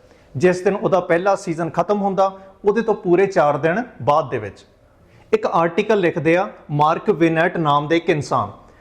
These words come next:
ਹੁਣ ਮਾਰਕ ਵਿਨੈਟ ਕੌਣ ਆ? ਮਾਰਕ ਵਿਨੈਟ Man ਵਰਸਸ ਵਾਈਲਡ ਦੀ ਕੰਸਲਟੇਸ਼ਨ ਟੀਮ ਦਾ ਆਪ ਹੀ ਇੱਕ ਮੈਂਬਰ ਆ। ਤੇ ਮਾਰਕ ਵਿਨੈਟ ਇੱਥੇ ਸਪੈਸ਼ਲ ਗੱਲ ਕਰਦਾ ਇੱਕ ਖਾਸ ਐਪੀਸੋਡ ਦੀ,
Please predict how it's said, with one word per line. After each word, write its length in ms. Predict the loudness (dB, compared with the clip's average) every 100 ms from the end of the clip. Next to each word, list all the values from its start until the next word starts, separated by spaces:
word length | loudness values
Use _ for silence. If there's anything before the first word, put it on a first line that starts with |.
| _ -2
ਹੁਣ 100 | 2
ਮਾਰਕ 340 | 2 0 0
ਵਿਨੈਟ 360 | 2 2 0 -2
ਕੌਣ 260 | -2 -2
ਆ? 80 | -4 -10 -6
ਮਾਰਕ 380 | 0 2 2 0
ਵਿਨੈਟ 580 | 0 2 0 -2 -6 -16 -20 _ _ -2
Man 360 | 2 4 2 2
ਵਰਸਸ 380 | 0 0 -2
ਵਾਈਲਡ 520 | 0 2 2 0 -2 -10 -16 -2
ਦੀ 100 | 0
ਕੰਸਲਟੇਸ਼ਨ 840 | 0 0 -2 0 0 0 0 0
ਟੀਮ 360 | 0 0 0 0
ਦਾ 260 | 2 0 0 0
ਆਪ 260 | 0 0
ਹੀ 180 | 0 0
ਇੱਕ 140 | 2
ਮੈਂਬਰ 400 | 0 0 0 -2
ਆ। 140 | -4 -10 -20 _ _ _ _ _ -18 -2
ਤੇ 60 | 2
ਮਾਰਕ 340 | 2 0 0
ਵਿਨੈਟ 380 | 0 2 0 -2 -8 -20 _ 0
ਇੱਥੇ 260 | 0 2 -2
ਸਪੈਸ਼ਲ 400 | 0 -2 0 2
ਗੱਲ 200 | 2 2
ਕਰਦਾ 360 | 0 0 -2 2
ਇੱਕ 320 | 0 -2 -6
ਖਾਸ 300 | 0 0 0
ਐਪੀਸੋਡ 540 | -4 0 0 2 2
ਦੀ, 260 | 2 -4